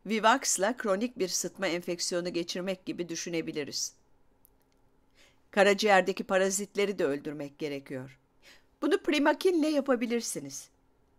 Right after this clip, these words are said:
Primakin aslında tüm sıtma parazitlerine karşı etkili ama özellikle vivax hipnozoitlerine karşı daha çok kullanılıyor. Primakin, karaciğerdeki hipnozoitlerin oksidasyon yapabilen mekanizmasını durduruyor.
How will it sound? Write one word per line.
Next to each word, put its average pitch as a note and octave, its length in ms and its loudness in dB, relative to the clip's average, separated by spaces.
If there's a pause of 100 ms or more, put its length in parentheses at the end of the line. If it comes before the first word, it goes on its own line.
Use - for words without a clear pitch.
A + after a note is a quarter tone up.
(300)
Primakin E4+ 460 4
aslında D#4+ 440 2
tüm G#4+ 220 0
sıtma A3 380 2
parazitlerine E3+ 760 0
karşı B2+ 340 -4
etkili C3 360 -6
ama - 320 2 (280)
özellikle C#4 640 6
vivax B3 440 2
hipnozoitlerine A3 880 0
karşı A3+ 360 2
daha F#3+ 180 2
çok - 240 -8
kullanılıyor. A#2 680 -10 (880)
Primakin, E4 500 0 (100)
karaciğerdeki C4+ 840 2
hipnozoitlerin A#3 840 0
oksidasyon A#3+ 680 2
yapabilen G#3 560 2
mekanizmasını F#3+ 960 -4
durduruyor. C3 600 -8